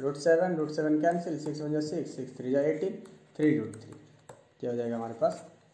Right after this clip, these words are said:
answer। ठीक है, अरे बहुत बच्चे क्या करते हैं, यही सब question लाके देते हैं, "सर ये कैसे solve होगा?" पहले practice तो कीजिए आप लोग, ला के ऐसे कोई कॉपी ला के रख देते हैं,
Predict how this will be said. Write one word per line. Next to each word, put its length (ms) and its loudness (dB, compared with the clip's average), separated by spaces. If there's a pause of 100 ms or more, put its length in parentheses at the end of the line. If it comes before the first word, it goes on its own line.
(220)
answer। 360 -16 (400)
ठीक 160 -6
है, 220 -10 (260)
अरे 100 0
बहुत 440 12
बच्चे 260 6
क्या 160 6
करते 240 2
हैं, 80 4
यही 180 4
सब 160 0
question 300 0
लाके 160 -2
देते 140 -4
हैं, 120 -6
"सर 240 4
ये 60 0
कैसे 300 -8
solve 260 -14
होगा?" 300 -16 (720)
पहले 300 6
practice 720 0
तो 100 0
कीजिए 320 2
आप 240 2
लोग, 400 -2 (200)
ला 120 8
के 140 4
ऐसे 200 0
कोई 200 -4
कॉपी 420 -2
ला 120 4
के 200 -4
रख 60 0
देते 240 -8
हैं, 220 -12